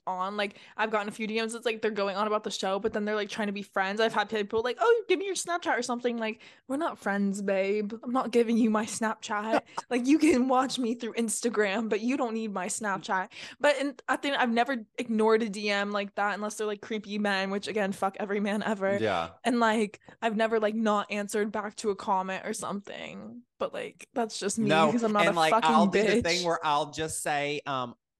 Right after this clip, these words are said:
Speaker 2: or I'll say the thing where it's like, "Aw, love," or, or, like, just do, like, three hearts.
Speaker 1: "Aw, love, three hearts, X O X O, N M B."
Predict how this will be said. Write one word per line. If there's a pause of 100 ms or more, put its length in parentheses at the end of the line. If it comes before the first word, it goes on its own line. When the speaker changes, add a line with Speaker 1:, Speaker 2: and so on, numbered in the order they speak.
(280)
Speaker 2:
or
I'll
say
the
thing
where
it's
like,
"Aw,
love," (260)
or, (500)
or,
like,
just
do,
like,
three
hearts.
Speaker 1:
"Aw,
love, (440)
three
hearts,
X
O
X
O,
N
M
B."